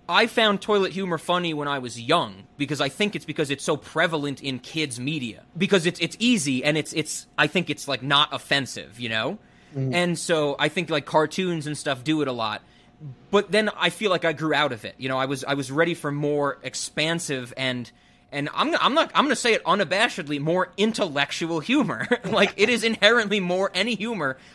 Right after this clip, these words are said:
Speaker 1: I think, is more intellectual than toilet humor.
Speaker 2: Sure.
Speaker 1: But the people who still love it, I would definitely love to know what causes that. And I think you're absolutely right. If it was, like, totally, like, you know,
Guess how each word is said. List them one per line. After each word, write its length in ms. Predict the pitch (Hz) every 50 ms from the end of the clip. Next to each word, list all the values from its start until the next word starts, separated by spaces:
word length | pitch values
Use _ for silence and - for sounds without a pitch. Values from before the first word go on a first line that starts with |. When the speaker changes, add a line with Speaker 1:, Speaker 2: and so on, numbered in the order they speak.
| -
Speaker 1:
I 80 | 165 165
think, 120 | 165 175
is 140 | 165 156 147
more 320 | 156 160 160 160 165 160
intellectual 760 | 151 156 160 156 156 151 185 226 220 - - 147 131 127 127 -
than 420 | 127 131 127 143 143 143 143 139
toilet 360 | - 190 208 220 196 156 117
humor. 360 | 120 135 123 120 113 110 113 - - - - - - - -
Speaker 2:
Sure. 140 | - -
Speaker 1:
But 240 | - 202 214 - -
the 100 | 160 190
people 260 | 190 247 277 262 254
who 80 | 240 285
still 240 | - - 214 196 165
love 260 | 160 220 311 330 220
it, 100 | 156 -
I 120 | - 151 160
would 140 | 170 170 139
definitely 320 | 170 170 170 - 185 175
love 200 | 156 147 156 147 -
to 80 | 151
know 340 | 135 156 185 180 147 127 123 - - - _ _
what 400 | _ - 131 127 139 156 175 -
causes 380 | - - 165 175 190 165 147 120
that. 120 | 135 127
And 80 | 120 123
I 60 | 147 180
think 180 | - 196 147
you're 100 | 139 135
absolutely 340 | 139 147 139 - 143 131 117
right. 220 | 143 165 147 113 - - - - - - -
If 140 | 170 170 185
it 80 | 196 185
was, 160 | 185 160 143
like, 200 | 175 151 127 -
totally, 600 | - - - 170 190 208 196 170 156 147 143 139
like, 260 | 135 131 127 120 -
you 80 | 135 127
know, 280 | 123 120 117 117 110